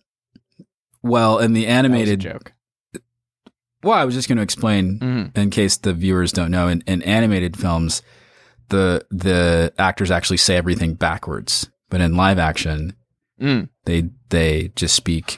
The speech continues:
Speaker 1: plain English. Um, sometimes they'll even speak other languages. We call those international films.
Speaker 2: Got it.
Speaker 1: Um,
Speaker 2: Like
Speaker 1: but in the case
Speaker 2: Choplifters.
Speaker 1: Yes, exactly. See, yes.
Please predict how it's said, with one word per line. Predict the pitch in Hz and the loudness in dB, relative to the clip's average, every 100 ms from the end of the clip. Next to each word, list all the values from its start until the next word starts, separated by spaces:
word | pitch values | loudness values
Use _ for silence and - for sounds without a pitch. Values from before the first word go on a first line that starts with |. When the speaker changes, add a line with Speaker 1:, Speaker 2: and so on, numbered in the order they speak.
| - | -12
Speaker 1:
plain | - 85 80 | -4 -2 -2
English. | 78 80 - - - _ _ _ - | -4 -6 -8 -10 -12 _ _ _ -10
Um, | 78 - 95 - _ - | -10 -10 -14 -20 _ -6
sometimes | - 127 123 110 | 0 2 4 2
they'll | 101 | 2
even | 92 87 | 2 0
speak | - 85 | 0 -2
other | 85 80 87 | -2 0 2
languages. | 90 98 98 101 85 | 2 2 2 0 0
We | 82 | -2
call | 90 85 | 0 0
those | 82 78 - _ _ _ 92 | 2 0 -2 _ _ _ -2
international | 90 80 80 - 92 95 | -2 0 0 0 -2 -2
films. | 110 117 120 - _ _ _ _ | 0 0 -4 -12 _ _ _ _
Speaker 2:
Got | 117 92 | -4 -2
it. | 95 - - - - - _ 98 | -4 -12 -20 -20 -20 -20 _ -2
Speaker 1:
Um, | 90 80 80 95 - - | 2 2 0 -4 -8 -4
Speaker 2:
Like | 135 | 0
Speaker 1:
but | 110 | 2
in | 107 | 2
the | |
case | 101 117 104 | 2 0 -2
Speaker 2:
Choplifters. | 67 - - _ _ _ _ | -6 -14 -20 _ _ _ _
Speaker 1:
Yes, | 127 208 - - | 0 2 2 0
exactly. | 135 127 110 120 120 120 - | -2 0 0 2 2 0 -2
See, | - 202 226 220 - | 0 2 0 -2 -2
yes. | 220 185 - - - | 0 0 -4 -12 -14